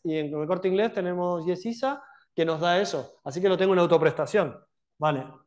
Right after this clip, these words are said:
te lo gastas en veinte, te, te gastas veinte, pero es imposible que yo acceda a eso, ni yo ni la competencia. Tienes una empresa o lo tienes en autoprestación que te lo gastas ahí y vas completando este mapa. Este mapa es poderosísimo.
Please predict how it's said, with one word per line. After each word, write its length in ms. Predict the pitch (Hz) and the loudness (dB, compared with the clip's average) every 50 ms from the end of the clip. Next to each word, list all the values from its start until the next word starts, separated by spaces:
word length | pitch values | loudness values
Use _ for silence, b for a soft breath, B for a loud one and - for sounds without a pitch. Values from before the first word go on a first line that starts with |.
| _ _ _ _ _ _ | _ _ _ _ _ _
te 80 | - 139 | -6 -2
lo 100 | 127 143 | 2 2
gastas 300 | 185 208 - 240 185 185 | 2 4 2 2 0 2
en 120 | 175 175 | 2 4
veinte, 520 | 208 240 226 190 156 139 - - - _ _ _ | 4 4 4 2 -2 -4 -6 -8 -18 _ _ _
te, 180 | - 156 160 160 | -4 -2 -2 2
te 100 | - 156 | 4 4
gastas 260 | 175 - - 240 190 | 4 6 6 4 4
veinte, 300 | 185 233 262 220 165 135 123 | 6 4 2 2 -2 -4 -6
pero 180 | - 135 135 131 - - _ | -6 -8 -8 -8 -10 -14 _
es 180 | - 160 156 - | -6 -4 2 6
imposible 580 | 208 202 196 185 170 - - 226 240 247 240 214 | 6 6 6 6 2 4 4 4 4 4 4 2
que 80 | 175 | 0
yo 140 | 170 - 202 | 0 0 -2
acceda 260 | 190 - - 170 160 | -2 -2 0 2 2
a 60 | 185 220 | 2 2
eso, 180 | 220 - 143 | 2 -2 -4
ni 140 | 131 147 156 | -2 -2 0
yo 120 | - 240 | 0 0
ni 80 | 254 262 | 0 2
la 120 | 233 190 | 0 0
competencia. 580 | 160 160 151 160 175 247 240 185 - 143 120 - _ _ _ _ | -2 -2 -4 -2 -2 -2 -2 -2 -4 -8 -12 -12 _ _ _ _
Tienes 240 | - 170 180 180 160 | -4 -2 -2 0 0
una 100 | 185 185 | 0 -2
empresa 640 | 180 175 175 208 226 220 - 254 269 269 - - - - - | -2 0 0 0 0 2 2 0 0 0 -2 -14 -18 -8 -4
o 80 | 139 | 0
lo 140 | 143 147 139 | 0 0 2
tienes 240 | 170 190 196 185 - | 2 0 0 0 0
en 80 | 180 | 0
autoprestación 920 | 170 170 147 170 160 170 165 156 - 170 - - 226 233 247 277 - - - _ _ _ _ _ _ _ _ _ _ _ _ _ _ _ _ _ _ _ _ _ _ _ _ _ _ _ _ _ _ _ _ - _ _ _ _ | -2 0 0 0 -2 -2 -4 -2 -2 -4 -2 0 0 0 0 0 -4 -10 -20 _ _ _ _ _ _ _ _ _ _ _ _ _ _ _ _ _ _ _ _ _ _ _ _ _ _ _ _ _ _ _ _ -20 _ _ _ _
que 120 | - 160 151 | 0 0 0
te 140 | 151 151 143 | 2 2 0
lo 300 | 147 147 147 143 143 151 | 2 2 2 0 2 2
gastas 340 | 165 170 170 - 175 - | 2 0 0 -2 -6 -4
ahí 160 | 170 160 147 143 | -4 -6 -6 -4
y 60 | 151 | 0
vas 160 | 156 190 196 | 0 2 4
completando 460 | - 233 208 185 185 175 196 196 196 185 | 4 4 4 4 4 2 2 0 0 -2
este 180 | - - 160 | -4 -4 -6
mapa. 380 | 156 147 139 123 110 - - _ _ _ | -6 -6 -8 -8 -10 -14 -14 _ _ _
Este 140 | - - 160 | -6 -4 -2
mapa 260 | 165 180 190 190 180 | 0 0 0 0 -2
es 60 | 170 | -2
poderosísimo. 880 | - - 165 147 143 139 135 131 - - 165 - - 123 107 104 - _ | -6 -2 0 0 0 0 0 -2 -4 -4 -6 -6 -6 -8 -10 -10 -12 _